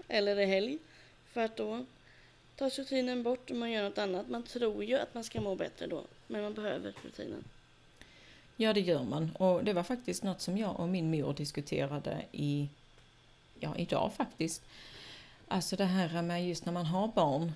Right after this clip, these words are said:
Speaker 2: som har särskilda behov, att de mår inte bra av att ha sommarlov,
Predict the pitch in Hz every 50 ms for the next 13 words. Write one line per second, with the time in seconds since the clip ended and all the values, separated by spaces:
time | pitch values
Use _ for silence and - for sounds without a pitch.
0 | - - - - - - 160 156 156 160 156 151 160 170 165 - - 175 165 156
1 | - - 151 151 143 156 151 147 - 160 143 135 131 - - 147 - - - -
2 | - - - - - - - - - - - - - - - - - - - -
3 | - - 156 - - 170 175 185 202 214 196 185 185 - 175 165 156 160 - 156
4 | 143 - 147 147 151 151 151 - - 143 139 131 131 - - - - 202 202 196
5 | 190 - - 180 165 160 143 139 131 123 127 131 139 151 160